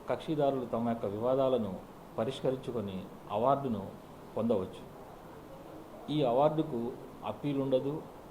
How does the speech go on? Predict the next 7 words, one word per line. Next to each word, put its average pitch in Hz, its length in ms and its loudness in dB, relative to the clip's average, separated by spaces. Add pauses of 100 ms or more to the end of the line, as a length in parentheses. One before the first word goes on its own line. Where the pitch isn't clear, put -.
(120)
అంతిమ 143 340 -2
తీర్పుగా 135 640 2 (360)
పరిగణించబడుతుంది. 110 960 0 (1160)
ఇక్కడ - 160 0
ఇ-, - 440 -2
ఇద్దరు 151 320 4
విజేతలే. 135 600 2